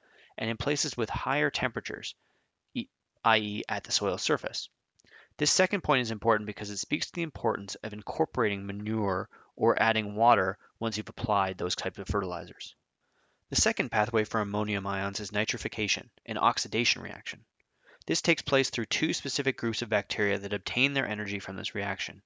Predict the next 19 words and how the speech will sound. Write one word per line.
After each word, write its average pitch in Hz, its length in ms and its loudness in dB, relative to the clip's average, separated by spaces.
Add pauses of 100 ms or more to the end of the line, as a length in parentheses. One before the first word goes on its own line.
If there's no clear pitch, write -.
(140)
and 107 120 -4
in 104 80 -6
two 110 240 -4
stages. - 540 -2 (680)
The - 80 -4
genus 147 580 2 (340)
Nitrosomonas 117 800 2 (1900)
convert 127 460 4 (100)
ammonium 135 580 0
into 101 280 -8
nitrite, 101 640 0 (320)
single 123 360 -2
nitrogen 104 600 -2
and 101 100 -14
two 104 180 -6
no-, 98 160 -2 (180)
two 123 260 2
oxygen 95 420 4
atoms, 92 460 -10